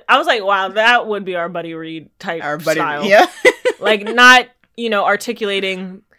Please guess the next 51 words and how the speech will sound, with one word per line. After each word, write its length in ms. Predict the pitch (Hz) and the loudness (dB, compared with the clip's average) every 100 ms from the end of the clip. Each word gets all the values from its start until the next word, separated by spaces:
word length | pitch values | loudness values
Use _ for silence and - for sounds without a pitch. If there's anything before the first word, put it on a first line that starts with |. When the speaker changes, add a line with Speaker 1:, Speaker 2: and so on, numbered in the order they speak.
| _ - | _ -14
Speaker 1:
the 80 | 185 | -8
beautiful 320 | 208 202 202 | -4 -4 -6
parts 280 | 190 190 185 | -6 -6 -6
of 40 | |
the 60 | 180 | -6
book, 220 | 180 175 | -6 -6
but 120 | 180 | -10
instead 280 | 170 185 180 | -10 -8 -6
being 140 | 180 170 | -8 -10
like, 260 | 165 160 | -12 -10
"This 300 | 285 466 480 | 0 0 0
bitch 600 | 233 - 202 202 214 - - _ _ _ _ | -6 -8 -6 -6 -8 -14 -18 _ _ _ _
Speaker 2:
I 60 | 208 | -6
was 80 | 202 | -4
Speaker 1:
just 180 | 170 - | -4 -4
Speaker 2:
like, 60 | |
"Can 0 | |
Speaker 1:
killed." 180 | 320 214 | -4 0
Speaker 2:
you 60 | 247 | 0
believe 280 | 285 311 269 | 0 -2 -2
she 180 | 311 | -6
wrote 320 | 254 254 262 - | -4 -6 -6 -10
this 180 | 262 - | -14 -14
shit? 280 | 254 240 254 | -14 -14 -12
Oh 100 | 254 | -12
my 280 | 143 110 | -10 -12
God." 540 | 90 175 185 151 170 269 - | -10 -2 0 0 -4 -12 -12
<laughs> 80 | 196 | 0
Speaker 1:
Like, 340 | 220 208 196 554 _ 554 - | 2 2 -2 -10 _ -20 -12
maybe 260 | 185 220 240 | -4 -4 -2
that's 220 | 208 214 | -4 -4
why 120 | 196 | -6
we'll 160 | 180 180 | -6 -8
finish 560 | 175 170 170 165 - - | -12 -12 -12 -14 -18 -12
all 160 | 165 165 | -10 -10
of 260 | 165 _ | -14 _
Tony's 400 | - 165 160 156 - | -16 -16 -16 -18 -18
stuff. 480 | 147 143 147 _ _ _ _ _ _ - | -16 -16 -16 _ _ _ _ _ _ -20
Speaker 2:
Maybe. 480 | 160 175 180 139 107 | -12 -10 -8 -10 -10
I 140 | 170 | -6
don't 80 | 170 | -6
know. 160 | 156 131 | -6 -6
I 80 | |
feel 140 | 160 285 | -4 -4
like 100 | 220 | -4
I'd 100 | 175 | -4
be 180 | 180 151 | -6 -8
having 340 | 160 160 151 | -6 -6 -6
to 360 | 123 120 107 - _ - | -10 -10 -14 -20 _ -14
power 400 | - 156 151 139 | -4 -2 -2 -8
through 580 | - 156 165 156 139 | -12 -10 -8 -8 -12